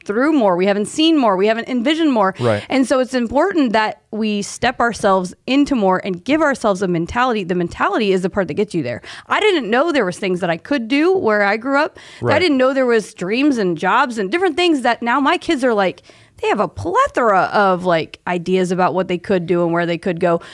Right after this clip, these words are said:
Speaker 2: Yeah.
Speaker 1: What is, what is the mentality of more that I want in my life? How do we get there?
Speaker 2: Yeah, well, we have to position ourselves
Speaker 1: Yes.
Speaker 2: somewhere to see something beyond,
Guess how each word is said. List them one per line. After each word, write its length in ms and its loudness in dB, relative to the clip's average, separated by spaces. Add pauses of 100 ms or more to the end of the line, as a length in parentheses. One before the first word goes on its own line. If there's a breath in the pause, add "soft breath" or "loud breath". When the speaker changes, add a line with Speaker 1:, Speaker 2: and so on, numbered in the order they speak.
Speaker 2:
Yeah. 260 0 (420)
Speaker 1:
What 420 -4
is, 520 -2 (280)
what 580 -4
is 140 -4
the 80 -2
mentality 500 0
of 80 -2
more 240 0
that 160 -2
I 220 -2
want 180 -2
in 80 -4
my 140 -2
life? 200 -4
How 200 -2
do 60 0
we 100 0
get 180 -2
there? 160 -10 (220 soft breath)
Speaker 2:
Yeah, 260 2 (100)
well, 400 2
we 180 -4
have 440 -2
to 600 0
position 440 0
ourselves 480 -2
Speaker 1:
Yes. 220 -2
Speaker 2:
somewhere 400 -2
to 80 -2
see 260 -6
something 380 -4
beyond, 680 -2